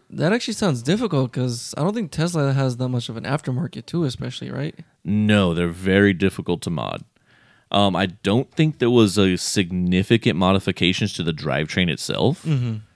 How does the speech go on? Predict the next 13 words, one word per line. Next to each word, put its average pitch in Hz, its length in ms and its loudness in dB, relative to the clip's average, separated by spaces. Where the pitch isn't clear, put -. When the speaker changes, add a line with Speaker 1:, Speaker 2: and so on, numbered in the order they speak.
Speaker 2:
but 92 380 0
they 98 140 2
did 98 280 2
everything 101 460 4
they 95 120 2
could 87 380 0
to 85 240 -2
race 85 300 0
prep - 260 -4
this - 180 -10
Tesla. - 460 -12
Speaker 1:
Okay. 123 360 -2
Speaker 2:
Um, 85 560 -2